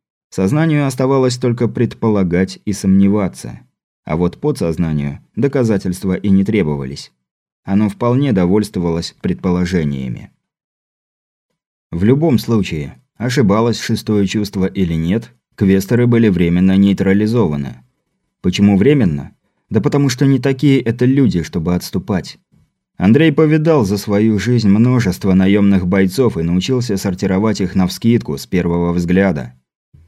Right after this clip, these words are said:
Из трёх квесторов, с которыми Лунёв успел пообщаться, лишь один не соответствовал условному стандарту. Ну так он и не был бойцом, типичный обоз.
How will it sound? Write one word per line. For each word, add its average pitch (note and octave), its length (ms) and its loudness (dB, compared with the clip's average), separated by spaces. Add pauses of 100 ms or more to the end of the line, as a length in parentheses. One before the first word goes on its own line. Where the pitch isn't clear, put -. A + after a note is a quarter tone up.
(140)
Из E2 160 -6
трёх A2 260 2
квесторов, A2+ 540 -2 (220)
с - 60 -20
которыми A2 380 2
Лунёв A#2+ 420 2
успел G#2+ 340 -2
пообщаться, G2 640 -2
лишь G2 220 -2
один B2+ 380 2
не E2 80 -2
соответствовал F#2 760 -4
условному F2+ 640 0
стандарту. G2 680 -4 (1000)
Ну A#2+ 180 4
так E3+ 180 0
он E3 160 2
и D3+ 40 4
не C#3 160 2
был C#3+ 200 2
бойцом, G#2 640 0 (220)
типичный G2 580 0
обоз. D#2+ 400 -2